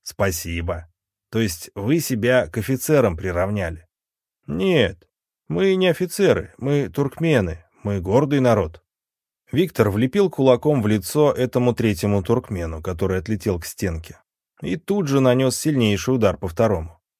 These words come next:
Я без приглашения нанёс целую серию ударов по первому туркмену. «Всё, не бейте, не бейте, всё, хватит»,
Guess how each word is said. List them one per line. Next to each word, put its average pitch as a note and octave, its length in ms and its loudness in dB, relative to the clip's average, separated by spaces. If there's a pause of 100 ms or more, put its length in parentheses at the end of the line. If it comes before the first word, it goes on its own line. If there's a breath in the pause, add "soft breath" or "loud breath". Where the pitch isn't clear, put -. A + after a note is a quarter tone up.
(180)
Я G2 320 0
без B2+ 140 2
приглашения B2 720 0
нанёс C3+ 360 2
целую C3+ 480 0
серию C3 460 0
ударов G#2+ 560 2
по A#2+ 120 2
первому F#2 480 0
туркмену. F2 540 -4 (600)
«Всё, F3 400 -2
не E3+ 160 -2
бейте, F3 420 2
не D#3+ 160 -2
бейте, F#3 560 -2
всё, E3+ 460 -2
хватит», D3 580 0